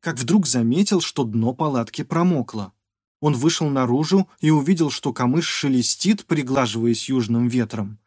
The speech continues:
а всюду из земли выступает вода – Впадины на глазах превратились в лужи, через камыши побежали струи.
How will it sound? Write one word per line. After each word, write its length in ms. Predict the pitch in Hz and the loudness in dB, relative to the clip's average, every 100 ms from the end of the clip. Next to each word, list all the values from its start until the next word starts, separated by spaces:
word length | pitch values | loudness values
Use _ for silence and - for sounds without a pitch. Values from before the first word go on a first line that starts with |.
| - - | -16 -10
а 100 | - | -6
всюду 360 | - - 214 156 | 0 4 4 4
из 160 | 139 | 0
земли 460 | 117 127 127 127 202 | 0 2 4 6 4
выступает 720 | 175 - - 135 131 147 156 | 4 0 -2 -4 -2 -2 -2
вода – 480 | 139 175 170 123 95 _ _ _ _ - | -2 0 0 -2 -4 _ _ _ _ -14
Впадины 540 | - 139 143 127 127 | 0 2 2 2 2
на 100 | 131 | 2
глазах 440 | 123 127 123 156 | 2 0 0 -4
превратились 680 | - 127 113 120 160 131 - | -2 -2 -2 -2 -2 -2 -2
в 100 | 107 | -2
лужи, 460 | 120 196 165 151 - _ - | 2 4 2 -2 -4 _ -6
через 340 | - 170 151 | 0 2 2
камыши 440 | - 151 131 - 165 | 2 0 0 0 0
побежали 520 | 180 147 123 135 151 | 0 -2 0 0 -2
струи. 640 | - - 175 131 107 104 | -2 2 4 4 2 -4